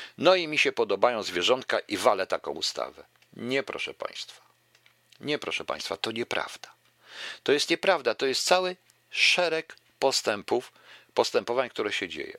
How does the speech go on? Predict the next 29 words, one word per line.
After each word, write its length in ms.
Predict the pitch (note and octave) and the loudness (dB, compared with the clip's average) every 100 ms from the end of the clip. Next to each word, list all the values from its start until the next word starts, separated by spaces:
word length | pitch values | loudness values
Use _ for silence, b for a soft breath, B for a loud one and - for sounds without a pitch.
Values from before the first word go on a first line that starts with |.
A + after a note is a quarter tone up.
| - | -2
Po 120 | F#3+ | -2
pierwsze, 480 | F#3+ - - - - _ _ _ _ _ _ _ _ B B B B B B - | 0 -2 -2 -6 -8 _ _ _ _ _ _ _ _ B B B B B B -6
e, 40 | G#2 G#2 G2+ G2 G2 _ _ - | -2 0 0 -2 -4 _ _ 4
połączmy 500 | D#3+ A#3 C#4 - D#3+ | 4 4 2 0 2
to 220 | F#3+ F#3+ | 2 0
z 60 | E3+ | 0
dzisiejszą 540 | F3 - F3 - E3+ | 2 4 4 2 2
konferencją, 1080 | E3 D#3+ - B2+ D2+ C#2+ - D2+ F#2 A2+ - - | 0 0 0 0 -2 -2 -2 0 -2 -4 -6 -4
e, 240 | A2 G2+ | -2 -2
pana 360 | - C3 G#2+ F#2+ | 0 0 0 -4
ministra 480 | F#2+ G#2+ - F#2 | -4 -4 -2 -2
Kamińskiego, 1040 | F2 F2+ D2+ D#2+ - C#3+ C#3+ C#3 C3+ B2 A2 | 0 -4 -2 -4 0 0 2 2 4 2 -2
ku-, 260 | - F#2+ F2 | -4 -2 2
komendanta 580 | F#2 G2 G2 G#2+ G2 F#2 | 2 0 0 0 0 -4
głównego 500 | - F2+ F2 F2 E2+ | -2 -2 -2 0 0
policji 760 | - F#2 B2 - - A#2+ G#2 | 0 -2 0 -2 -2 -4 -4
i 40 | A2 | -2
jeszcze 280 | G#2 - | -2 0
jakiegoś 360 | F2 - F2 F2 | -2 -2 -6 -6
faceta. 500 | - D2+ E2 D#2 C#2 - | -2 -2 -2 -4 -6 -4
Jak 140 | F#2 | -6
ten 160 | - D2+ | -6 -8
facet 260 | - D2 | -6 -6
się 100 | E2+ | -6
nazywa? 280 | E2 D#2 D#2+ | -6 -2 -2
Chyba 300 | - C#3+ A#2+ | 0 -2 -2
premier, 400 | - A2+ D2+ C2+ | -2 -4 -4 -8
proszę 260 | - - - | -10 -14 -12
państwa. 480 | - - - - | -14 -14 -18 -18